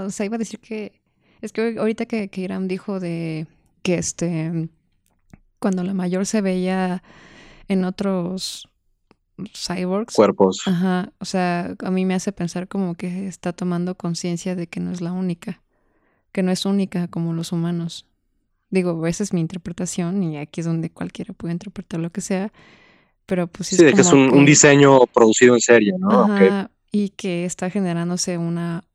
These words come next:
Speaker 1: conciencia nueva, o sea, no es una conciencia humana, es una conciencia, mm,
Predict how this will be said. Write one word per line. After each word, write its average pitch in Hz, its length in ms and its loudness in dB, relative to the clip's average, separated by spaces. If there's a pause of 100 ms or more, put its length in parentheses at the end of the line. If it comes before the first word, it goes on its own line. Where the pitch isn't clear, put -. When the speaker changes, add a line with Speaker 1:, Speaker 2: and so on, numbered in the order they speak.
Speaker 1:
conciencia 175 1160 -6 (1000)
nueva, 185 500 0
o 175 60 -8
sea, 175 140 -6
no 175 100 -2
es 190 80 -4
una 214 180 0
conciencia 170 640 -4
humana, 175 480 -4
es 175 140 -8
una 185 180 -4
conciencia, 185 1040 -8 (1000)
mm, 185 500 -8